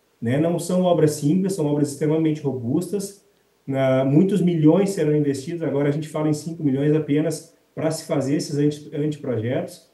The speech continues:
A nossa estimativa aí é pra mais de quinhentos milhões de reais entre obras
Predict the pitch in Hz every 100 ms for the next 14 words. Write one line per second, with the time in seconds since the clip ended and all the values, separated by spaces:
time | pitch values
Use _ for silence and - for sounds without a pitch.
0 | _ _ - 135 156 180 156 - 156 147
1 | 156 151 147 147 151 143 139 190 202 170
2 | - 160 160 165 156 143 143 139 131 131
3 | 147 147 147 143 139 135 139 127 - -